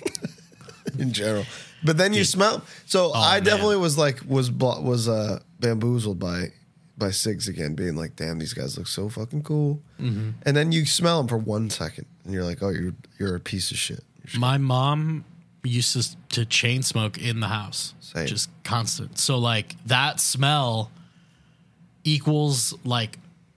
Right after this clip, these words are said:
Speaker 2: weird home nostalgia and then my mom. So,
Speaker 1: The
Speaker 2: like,
Speaker 1: worst,
Speaker 2: if I
Speaker 1: but, but, like, the bad
Speaker 2: Yeah.
Speaker 1: kind. Where
Speaker 2: The
Speaker 1: you're
Speaker 2: bad
Speaker 1: like,
Speaker 2: kind.
Speaker 1: "I
Speaker 2: Yeah,
Speaker 1: should
Speaker 2: because
Speaker 1: leave."
Speaker 2: it's ex-, exactly. So if I meet someone and they smell like that, it's like, oh, it's just like a
Speaker 1: Yeah, it's
Speaker 2: strange,
Speaker 1: deal
Speaker 2: happy to
Speaker 1: breaker.
Speaker 2: say she's quit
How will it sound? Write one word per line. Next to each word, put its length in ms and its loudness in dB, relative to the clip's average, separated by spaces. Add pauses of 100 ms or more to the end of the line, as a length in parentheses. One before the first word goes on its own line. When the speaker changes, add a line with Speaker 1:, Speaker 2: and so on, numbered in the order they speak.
(140)
Speaker 2:
weird 580 4
home 500 2
nostalgia 680 2
and 240 2
then 180 2
my 140 4
mom. 420 0 (100)
So, 180 2
Speaker 1:
The 60 6
Speaker 2:
like, 80 4
Speaker 1:
worst, 240 4
Speaker 2:
if 100 0
I 20 -2
Speaker 1:
but, 380 0
but, 100 4
like, 180 4
the 100 2
bad 380 4
Speaker 2:
Yeah. 40 -8
Speaker 1:
kind. 400 -6
Where 180 -2
Speaker 2:
The 60 4
Speaker 1:
you're 80 2
Speaker 2:
bad 260 4
Speaker 1:
like, 40 -8
Speaker 2:
kind. 280 0
Speaker 1:
"I 40 4
Speaker 2:
Yeah, 80 4
Speaker 1:
should 140 2
Speaker 2:
because 180 2
Speaker 1:
leave." 80 0 (480)
Speaker 2:
it's 220 2
ex-, 100 0
exactly. 480 2
So 140 2
if 120 -2
I 100 2
meet 280 0
someone 260 2
and 80 0
they 80 0
smell 220 0
like 120 0
that, 140 0
it's 140 -2
like, 220 -2 (880)
oh, 360 -4
it's 180 -2
just 160 0
like 120 -2
a 40 0
Speaker 1:
Yeah, 140 4
it's 80 0
Speaker 2:
strange, 840 0 (400)
Speaker 1:
deal 120 0
Speaker 2:
happy 160 4
to 60 2
Speaker 1:
breaker. 80 0
Speaker 2:
say 200 2
she's 240 0
quit 320 -2